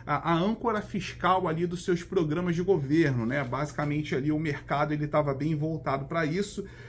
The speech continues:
mas os candidatos ali basicamente não trouxeram grandes insumos nessa, nessa direção, né? E aí, muito em função disso, acabou não tendo ali um impacto,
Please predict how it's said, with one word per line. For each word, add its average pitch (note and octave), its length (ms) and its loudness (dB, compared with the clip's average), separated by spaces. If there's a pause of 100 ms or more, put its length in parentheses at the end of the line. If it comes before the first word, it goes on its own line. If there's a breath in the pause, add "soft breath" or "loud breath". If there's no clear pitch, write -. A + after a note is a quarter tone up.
(320 loud breath)
mas G3+ 160 -2
os - 120 -6
candidatos F#3 600 0
ali F3 200 2
basicamente F3+ 520 -2
não F#3+ 120 -4
trouxeram F3+ 640 -2
grandes E3+ 520 0
insumos F#3 840 0
nessa, D#3+ 480 0
nessa D#3+ 340 0
direção, D#3+ 580 0
né? A#2+ 180 0 (320 loud breath)
E - 80 -4
aí, A#3+ 120 -2
muito G#3+ 260 0
em F#3+ 60 0
função G3 400 -2
disso, G3 240 0
acabou G3 320 0
não G#3 140 -2
tendo F#3+ 320 -4
ali F3 120 0
um F#3 120 -4
impacto, E3 680 -2